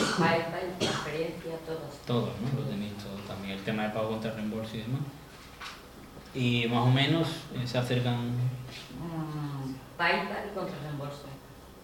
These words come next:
Speaker 2: Sobre todo, ¿no?
Speaker 1: Sobre todo PayPal. Lo que ocurre es que la, la comisión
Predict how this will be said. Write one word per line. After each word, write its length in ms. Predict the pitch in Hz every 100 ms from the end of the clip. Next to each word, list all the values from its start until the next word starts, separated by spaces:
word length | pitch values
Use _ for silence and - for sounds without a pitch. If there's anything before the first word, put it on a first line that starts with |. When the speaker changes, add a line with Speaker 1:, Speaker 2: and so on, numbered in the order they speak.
| - -
Speaker 2:
Sobre 220 | 120 110
todo, 220 | 104 113 101
¿no? 280 | 95 131
Speaker 1:
Sobre 220 | - 135 135
todo 240 | 147 165
PayPal. 400 | 135 135 127 117 - - - - - - - - -
Lo 80 | 131
que 60 |
ocurre 320 | 135 131 117 139
es 60 |
que 60 | 131
la, 680 | 120 - - - - - 127
la 80 | 127
comisión 540 | 135 131 - 143